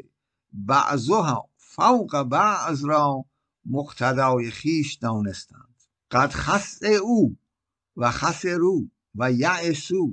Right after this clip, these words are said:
من روح الله الا انهم فی خسران مبین. الحمدلله، عرض خواء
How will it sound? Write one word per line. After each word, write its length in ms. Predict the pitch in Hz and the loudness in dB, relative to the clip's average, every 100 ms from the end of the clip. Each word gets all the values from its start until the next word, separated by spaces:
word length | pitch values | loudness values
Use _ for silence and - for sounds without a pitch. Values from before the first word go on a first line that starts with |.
| - | -2
من 260 | 123 127 | -2 0
روح 280 | 123 120 101 - | 0 -4 -4 -6
الله 600 | 107 107 127 160 165 131 - _ | -6 -2 0 2 0 -4 -10 _
الا 480 | 165 220 226 190 151 - _ _ | 0 2 2 2 0 -4 _ _
انهم 760 | 127 131 127 117 110 170 147 143 _ _ _ | -2 0 2 0 0 -2 -2 -8 _ _ _
فی 240 | - 123 | -8 -6
خسران 1160 | 117 - 110 - - 113 165 175 151 139 127 117 - _ - | -6 -6 -8 -8 -2 2 2 0 -2 -2 -2 -4 -12 _ -10
مبین. 680 | 110 110 110 104 127 101 - _ _ _ _ _ _ _ _ _ _ | -6 -4 -4 0 2 0 -4 _ _ _ _ _ _ _ _ _ _
الحمدلله، 1120 | 131 143 131 180 220 220 208 196 185 170 147 - _ - | 2 4 4 0 2 2 2 2 2 0 -2 -8 _ -2
عرض 380 | 131 135 123 131 | 0 0 -2 -4
خواء 680 | 131 143 156 208 208 185 | -4 0 2 6 6 4